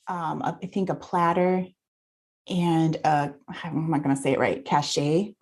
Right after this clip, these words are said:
pot. Is that right? A C A C H E,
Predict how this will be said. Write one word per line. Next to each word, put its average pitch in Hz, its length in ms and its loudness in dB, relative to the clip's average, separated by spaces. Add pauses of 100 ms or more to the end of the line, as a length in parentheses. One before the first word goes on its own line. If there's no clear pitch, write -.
pot. 269 400 -4 (380)
Is - 60 -14
that - 160 -6
right? - 240 -4 (1000)
A 180 40 -10
C 185 260 2
A 165 120 4
C 165 320 0
H 160 360 -4
E, 170 360 -4